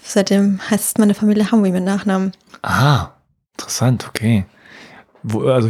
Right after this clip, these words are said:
Speaker 2: seit wann weißt du das?
Speaker 1: Irgendwann f-,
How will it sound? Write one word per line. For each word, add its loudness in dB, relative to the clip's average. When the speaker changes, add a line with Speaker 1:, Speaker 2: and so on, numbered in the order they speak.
Speaker 2:
seit -2
wann 2
weißt 2
du 0
das? -2
Speaker 1:
Irgendwann 4
f-, -6